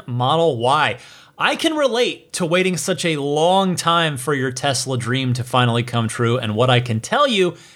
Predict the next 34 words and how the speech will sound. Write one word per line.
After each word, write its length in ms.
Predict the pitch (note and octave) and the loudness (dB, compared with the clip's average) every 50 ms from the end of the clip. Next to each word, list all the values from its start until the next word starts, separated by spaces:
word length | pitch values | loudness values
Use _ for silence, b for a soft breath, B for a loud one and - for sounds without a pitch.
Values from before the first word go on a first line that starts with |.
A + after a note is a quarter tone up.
| B B | B B
is 240 | B D#3+ D3+ B2 A#2 | B -6 -4 -2 0
that 180 | F3 D#3+ D#3 | 0 0 2
it's 200 | D#3+ D3+ - - - _ - | 0 -2 -4 -6 -10 _ -2
actually 640 | C#3 E3+ G3 G3 - - G#3+ G#3 G3 G3 F#3+ F#3 | 0 0 0 -2 -4 -4 -2 0 0 0 0 -2
worth 540 | E3 C3 A#2+ A2 A#2+ D3+ D#3 D#3+ D3+ - - - | -2 -6 -4 -2 0 2 2 2 0 -2 -8 -14
the 240 | D3+ B2+ A#2 C3 | -8 -4 -2 -2
wait. 400 | C#3 A#2+ A#2 C3+ B2+ A2+ G2 - B B B B B B B | 0 0 2 2 2 2 0 -4 B B B B B B B
Not 340 | A#2+ C3 D#3 F#3+ B3+ D#4 D#4+ | -4 -2 0 0 2 2 2
everything 520 | E4 E4 E4+ F4+ D#4+ C#4+ - E4 D4+ C#4+ | 0 0 0 -2 -2 -2 -4 -6 -6 -4
in 80 | C#4+ C4+ | -4 -2
life 360 | B3+ A#3+ A#3+ B3+ B3+ B3+ - A3+ | 0 0 2 2 0 -2 -4 -6
is. 380 | A3+ C4+ D#4 C#4+ A3 - - - | -4 -2 0 0 0 -2 -2 -6
Sometimes 640 | - - G3 A3+ C4 B3 - D#4 D#4+ D#4 D#4 C4 - | -4 0 0 0 0 -2 -2 -2 -2 0 -2 -2 -2
the 160 | C4+ B3+ A#3+ | -2 0 0
anticipation 880 | A#3 A3+ G#3+ - - B3+ B3 - C4+ - - - A3 A#3 G#3+ - G#3+ F3 | 0 0 -2 -2 -2 -2 0 0 0 -2 0 0 0 0 0 -2 -2 -2
of 100 | C#3 B2 | -2 -2
something 420 | - - F#3+ F#3+ F#3+ - G#3 F#3+ | 0 0 0 0 0 -2 -2 -2
you're 100 | F#3 F#3 | 0 2
looking 320 | F#3+ F#3+ F3+ F#3 F#3+ F3+ | 2 2 2 0 -2 -6
forward 420 | D#3+ - G3+ A3 A#3+ A#3 G3+ F3 - | -4 -2 0 2 4 4 2 2 0
to 260 | - D#3 C#3+ D3 D3 B B B B B B B - | -2 -4 -4 -4 -4 B B B B B B B -2
ends 300 | D#3+ E3+ F#3+ F#3+ D#3 F#3+ | 0 0 0 0 2 2
up 200 | G3+ G3 D#3+ C#3+ | 0 0 -2 -4
being 360 | E3 F3 F3 E3+ E3+ E3 B2+ | -2 -2 -2 -2 -2 -4 -6
better 440 | A2+ A2 - C#3+ E3 E3+ G3 F#3+ F3+ | -4 0 2 2 4 4 2 2 2
than 180 | E3 E3 E3 | 0 -2 -2
the 160 | D#3 E3 F3+ - | -2 -4 -2 0
actual 500 | D3 E3 F3 - - - F#3 E3+ F3 E3+ | 0 0 0 -2 -4 -4 0 0 0 0
final 460 | E3+ - F3+ E3 E3 D#3+ D#3 D3+ D3 | 0 0 0 0 0 0 0 -4 -6
thing 320 | - - A#3 A3+ A3 G#3 | -4 -4 -4 -2 -2 -2
when 160 | F#3+ F#3 F3 F3+ | -2 -2 -2 -2
you 80 | F3+ | -2
get 240 | E3 A#3 C4 C4+ G#3+ | 0 2 2 2 2
it. 160 | C3+ - B | 0 -2 B